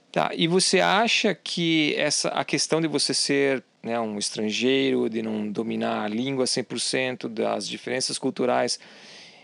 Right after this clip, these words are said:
como é que isso afetou ou não afetou essa questão de você passar a ser manager, por exemplo, na contratação de pessoal e, e por aí vai? Existe, existe essa barreira ainda por, pelo fato de você ser um estrangeiro ou, ou não?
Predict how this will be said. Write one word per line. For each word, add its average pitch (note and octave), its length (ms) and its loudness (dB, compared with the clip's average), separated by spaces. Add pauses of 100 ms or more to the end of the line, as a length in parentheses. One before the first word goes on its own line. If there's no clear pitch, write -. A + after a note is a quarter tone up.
(220)
como D3 220 -2
é F#3+ 100 4
que - 140 0
isso F3+ 380 2
afetou D#3 640 2
ou C#3 60 2
não C3+ 160 0
afetou C3 580 0
essa A#2 260 -2
questão C3 360 -4
de B2+ 60 -4
você A#2 280 -4
passar B2 420 -2
a A2+ 40 -2
ser A2+ 280 -2
manager, A2 640 -4
por A2+ 160 -10
exemplo, A2+ 480 -6
na A2 160 -8
contratação A#2 720 -4
de A#2 80 -4
pessoal A#2 640 -4
e, - 460 -10 (260)
e - 80 -10
por A#2+ 180 -2
aí A2+ 140 2
vai? A2+ 240 0 (260)
Existe, C#3 640 0 (200)
existe E3 280 0
essa - 140 0
barreira C3 560 2
ainda D#3+ 340 2
por, C3+ 200 -4
pelo B2 200 -2
fato C3+ 320 0
de A2 80 -8
você - 140 -6
ser B2 160 -4
um A#2+ 60 -4
estrangeiro B2+ 640 -2
ou, D3 400 0
ou B2+ 160 -2
não? G#3 180 -4